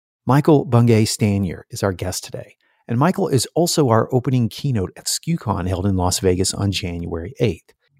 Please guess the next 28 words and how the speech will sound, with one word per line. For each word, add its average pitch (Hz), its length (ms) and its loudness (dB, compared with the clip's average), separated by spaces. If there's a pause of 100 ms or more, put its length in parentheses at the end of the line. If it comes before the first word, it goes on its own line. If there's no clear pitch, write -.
(260)
Today, 127 420 4
Mark 123 220 -2
Graham 247 240 -2
and 123 100 4
I 113 60 4
talk 120 300 -4
with 123 120 -2
Michael 113 280 2
about 95 240 2
how 156 240 0
to 202 120 0
tame 139 380 -2
your 131 100 4
advice 95 440 0
monster 80 440 -4
as 101 200 0
a 95 40 2
leader 92 440 0 (320)
and 101 80 -4
how 160 160 0
to 190 80 2
transform 143 640 2
your 107 180 4
leadership 131 640 -2 (320)
by 107 100 0
embracing 110 460 0
curiosity-driven 110 1200 -2
coaching. - 460 -4